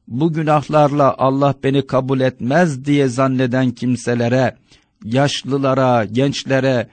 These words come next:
kadınlara ve erkeklere bakınız Yüce Rabbimiz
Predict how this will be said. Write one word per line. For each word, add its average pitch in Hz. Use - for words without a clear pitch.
kadınlara 131
ve 123
erkeklere 127
bakınız 135
Yüce 127
Rabbimiz 123